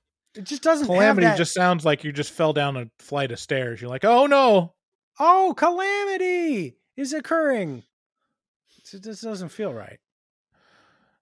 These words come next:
Speaker 2: Calamity is an event causing great and often sudden damage or distress, a disaster. So
Speaker 1: Disaster sounds disastrous.
Speaker 2: Mm-hmm.
Speaker 1: Calamity just sounds calamitous.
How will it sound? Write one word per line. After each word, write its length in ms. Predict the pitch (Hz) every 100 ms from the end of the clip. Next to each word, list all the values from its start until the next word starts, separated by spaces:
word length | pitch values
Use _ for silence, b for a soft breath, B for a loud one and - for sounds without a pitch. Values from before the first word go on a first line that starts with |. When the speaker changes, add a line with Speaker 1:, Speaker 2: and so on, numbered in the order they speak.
| _
Speaker 2:
Calamity 680 | - 151 156 185 160 135 135
is 180 | 139 117
an 80 | 131
event 400 | 120 156 180 -
causing 480 | 151 147 143 139
great 360 | 127 139 160 180
and 120 | 139
often 420 | 123 143 147 143
sudden 560 | - - 147 151 147 127 -
damage 420 | 131 143 135 135
or 80 | 117
distress, 540 | 113 - 131 113 - -
a 100 | 131
disaster. 760 | 117 113 117 117 - - - - _ _ _ _ _ _
So 460 | - 117 110 113 _ _ _ _
Speaker 1:
Disaster 640 | 208 202 226 370 381 - 165
sounds 360 | 190 180 180
disastrous. 800 | 202 220 349 359 - 151 107 -
Speaker 2:
Mm-hmm. 480 | _ _ _ _ -
Speaker 1:
Calamity 640 | 269 285 359 359 262 160 143
just 240 | 165 -
sounds 280 | 175 156 -
calamitous. 920 | - 135 120 127 120 104 - -